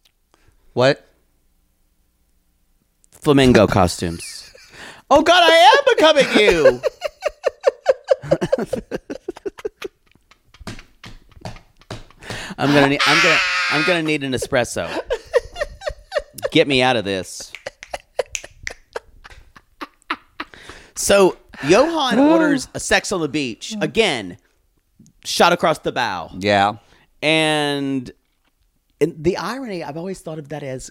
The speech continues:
Speaker 2: kind of a feminine drink.
Speaker 1: Yeah.
Speaker 2: Yeah.
Speaker 1: Yeah, yeah,
Speaker 2: It's
Speaker 1: yeah.
Speaker 2: very sweet and fruity. Um, and I think it was just provocative title, of
Speaker 1: I think
Speaker 2: course.
Speaker 1: so, too.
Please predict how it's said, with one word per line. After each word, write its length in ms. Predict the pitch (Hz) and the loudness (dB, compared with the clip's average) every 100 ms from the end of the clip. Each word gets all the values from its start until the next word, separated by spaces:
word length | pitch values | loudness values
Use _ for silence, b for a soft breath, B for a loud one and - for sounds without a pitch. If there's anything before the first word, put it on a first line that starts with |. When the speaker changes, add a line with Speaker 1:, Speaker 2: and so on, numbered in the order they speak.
| _ | _
Speaker 2:
kind 340 | - 127 147 151 | -14 -12 -8 -8
of 140 | 127 | -8
a 200 | 113 127 - _ - | -8 -10 -12 _ -10
feminine 500 | 143 151 147 143 123 | -8 -6 -6 -8 -6
drink. 480 | 117 127 - - - | -4 -4 -6 -16 -16
Speaker 1:
Yeah. 540 | 117 110 110 156 196 117 - | -4 0 2 2 0 -6 0
Speaker 2:
Yeah. 460 | 143 135 95 85 - | 4 6 4 0 -8
Speaker 1:
Yeah, 100 | 117 127 | -10 -6
yeah, 60 | |
Speaker 2:
It's 80 | 131 | -4
Speaker 1:
yeah. 60 | 135 | 0
Speaker 2:
very 240 | 147 147 | 0 0
sweet 540 | 135 - 143 151 151 - | -2 -6 -6 -6 -6 -6
and 120 | 123 | -6
fruity. 520 | - 160 - 110 98 _ _ _ B B B B _ | -4 -4 -4 -8 -10 _ _ _ B B B B _
Um, 580 | 156 156 143 131 117 110 b b b _ - | 2 2 2 -2 -4 -8 b b b _ -2
and 840 | 151 151 147 139 131 127 123 123 | 0 2 0 0 -2 -4 -8 -6
I 80 | 135 | -6
think 140 | 135 | -6
it 20 | 110 | -8
was 120 | 95 | -10
just 180 | - - | -14 -14
provocative 560 | 95 85 - 87 - | -12 -12 -10 -14 -14
title, 380 | - 90 82 73 | -6 -6 -6 -2
of 60 | 90 | 0
Speaker 1:
I 120 | 131 | 2
think 120 | 110 | 0
Speaker 2:
course. 140 | 90 | -4
Speaker 1:
so, 140 | - 87 | -6 -6
too. 340 | - 85 69 | -6 -8 -8